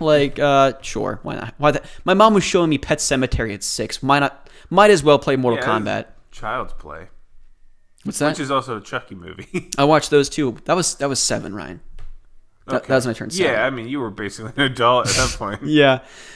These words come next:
Speaker 1: Number
Speaker 2: You've
Speaker 1: f-
Speaker 2: seen some shit.
Speaker 1: I have. I really have. Number four for him is Final Fantasy four. Probably one of the first R P Gs I've ever played, but knowing it as Final Fantasy two in America, of course,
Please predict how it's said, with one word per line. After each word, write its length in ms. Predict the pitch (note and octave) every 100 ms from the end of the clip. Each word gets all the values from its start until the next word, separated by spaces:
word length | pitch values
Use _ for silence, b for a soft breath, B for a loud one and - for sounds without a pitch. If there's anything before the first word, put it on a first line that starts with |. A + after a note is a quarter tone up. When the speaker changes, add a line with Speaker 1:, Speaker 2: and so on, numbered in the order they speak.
| B -
Speaker 1:
Number 220 | G#3 C#4
Speaker 2:
You've 80 | B3+
Speaker 1:
f- 60 | -
Speaker 2:
seen 420 | - F#3+ F#3 F3
some 280 | - C3+ C#3
shit. 440 | - - B2+ C#3
Speaker 1:
I 120 | D3 D3
have. 480 | C#3 D3 B2+ B2
I 80 | B2+
really 280 | C#3 C#3+ C#3
have. 340 | C#3 B2+ A#2 b b b b b b - -
Number 260 | F#3+ B3+
four 300 | A#3+ F#3+ D#3+
for 140 | D3 C3+
him 200 | B2 B2+
is 120 | B2
Final 260 | - C#3+ C#3
Fantasy 380 | F#3 G3 -
four. 360 | A2+ - G#2 - b b b -
Probably 240 | F#3 A3+
one 120 | G#3+
of 40 | D#3
the 60 |
first 400 | C3 - G#3 B3
R 120 | - F3
P 160 | F#3+
Gs 280 | D#3 D#3 C3+
I've 140 | A#2 -
ever 160 | C#3+
played, 500 | D3 A#2+ A2+ A2+ A#2 -
but 100 | C#3+
knowing 380 | F3+ A3+ F3+ -
it 200 | C3 B2+ -
as 180 | B2+
Final 240 | - C#3 B2
Fantasy 400 | B2 A2+ - A2+
two 400 | - - D#3 A#2+
in 100 | A2
America, 380 | A2 C#3+ B2 A2
of 80 |
course, 360 | - A#2+ A#2+ -